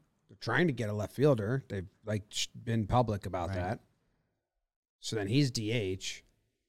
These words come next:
Speaker 1: Has he ever had good numbers as D H on a year?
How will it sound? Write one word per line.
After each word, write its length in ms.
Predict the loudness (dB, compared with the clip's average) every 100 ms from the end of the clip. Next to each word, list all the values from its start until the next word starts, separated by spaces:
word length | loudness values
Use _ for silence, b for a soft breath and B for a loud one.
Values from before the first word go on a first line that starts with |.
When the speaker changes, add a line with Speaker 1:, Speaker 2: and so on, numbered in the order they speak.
| _ _ _ _ _ _ _
Speaker 1:
Has 200 | 2 4
he 100 | 8
ever 300 | 8 8 8
had 180 | 6 8
good 180 | 8 8
numbers 400 | 6 6 6 6
as 200 | 4 2
D 280 | 0 2 4
H 280 | 2 2
on 100 | 0
a 60 | 0
year? 380 | 0 2 2